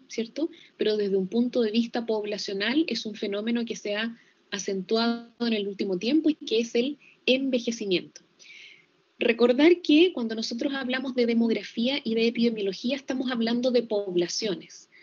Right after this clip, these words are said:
Cuando hablamos de envejecimiento, desde la mirada epidemiológica, hablamos del envejecimiento de la población. No estamos haciendo, ¿cierto?,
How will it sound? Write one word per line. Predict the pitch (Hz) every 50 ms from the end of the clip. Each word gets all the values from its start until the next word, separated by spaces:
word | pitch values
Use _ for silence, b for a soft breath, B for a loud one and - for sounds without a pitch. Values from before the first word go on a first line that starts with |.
| b b
Cuando | _ 220 214 208 214
hablamos | 208 226 240 262 285 285 285
de | 277
envejecimiento, | 254 247 233 240 233 - 233 226 - 220 202 202 214 233 285 330 320 269 - - 196 220 233
desde | - - 220 208 - - _ _ 214 208
la | 208 208
mirada | 202 208 214 226 233 233 233
epidemiológica, | 226 220 220 208 202 202 190 185 208 - - 254 254 - 320 370 B B B B B B B _
hablamos | 214 214 220 226 240 254 262
del | 254 262 240
envejecimiento | 233 226 220 220 - 226 - 226 214 220 233 240 254 247
de | 233 226
la | 214 208 190
población. | - 190 185 170 165 165 - - - - - 165 _ _ _ _ _ _ _ _
No | - 185
estamos | 185 _ 233 233 254 254
haciendo, | 254 247 233 - 247 247 240 254 262 240
¿cierto?, | - - 240 240 240 _ - 269 285 285